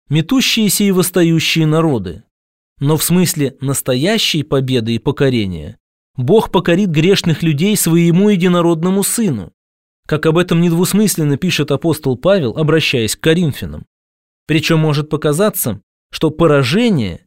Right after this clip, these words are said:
это полное уничтожение. Но вот тут-то и открывается самое неожиданное.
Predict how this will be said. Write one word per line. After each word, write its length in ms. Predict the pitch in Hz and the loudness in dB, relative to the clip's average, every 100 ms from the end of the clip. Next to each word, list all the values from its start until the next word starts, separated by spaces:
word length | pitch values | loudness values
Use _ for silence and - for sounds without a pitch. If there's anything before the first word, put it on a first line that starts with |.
| - | -6
это 220 | 180 208 | -2 -2
полное 580 | - - 180 170 170 170 | -2 0 2 4 2 2
уничтожение. 960 | 175 175 - 190 180 170 101 85 - _ _ _ _ - | 2 0 -2 -2 0 -2 -2 -6 -12 _ _ _ _ -2
Но 140 | 151 | 0
вот 180 | 165 196 | 2 0
тут-то 280 | - 302 254 | 0 -2 0
и 20 | |
открывается 600 | 208 - 180 175 185 180 | 0 0 -2 0 -2 -2
самое 400 | 160 165 156 156 | -4 -2 0 0
неожиданное. 760 | 156 170 180 190 113 85 73 | 0 0 0 -2 -4 -8 -12